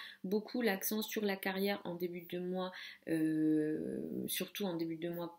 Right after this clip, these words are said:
pour vous. Euh, le premier avril, dès le premier avril, vous avez quelque chose de nouveau dans le domaine de la carrière. Euh, la conjonction à Mercure,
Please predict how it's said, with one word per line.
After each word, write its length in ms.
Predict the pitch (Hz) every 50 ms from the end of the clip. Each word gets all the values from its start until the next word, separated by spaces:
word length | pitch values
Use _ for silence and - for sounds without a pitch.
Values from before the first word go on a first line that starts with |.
| -
pour 120 | - 151 151
vous. 380 | 156 156 170 196 226 254 294 - - - - - - - -
Euh, 100 | - 175
le 160 | 175 185 214 202
premier 400 | - - 233 226 226 226 208 202
avril, 460 | 208 196 196 190 208 226 269 285 294 - _ 196
dès 160 | - 202 208
le 40 | 208
premier 280 | - - 208 202 202
avril, 340 | 196 190 185 185 190 226 226
vous 120 | 208 196 196
avez 160 | 185 185 190
quelque 240 | - 190 185 - -
chose 180 | - 208 202
de 140 | 180 180 185
nouveau 420 | 185 185 190 185 185 196 214 208 208 - - - _ -
dans 280 | 170 170 208 220 233
le 100 | 220 208
domaine 480 | 196 190 185 170 180 180 180 175 175 170
de 80 | 165 160
la 140 | 160 160
carrière. 520 | 160 156 165 160 160 160 165 180 208 240 262 - - - - - - - - -
Euh, 400 | 175 175 170 170 170 170 170 170
la 120 | 190 220
conjonction 480 | 214 - 214 208 208 208 208 - - 214
à 60 | 196
Mercure, 540 | 190 190 190 190 - - - 214 208 208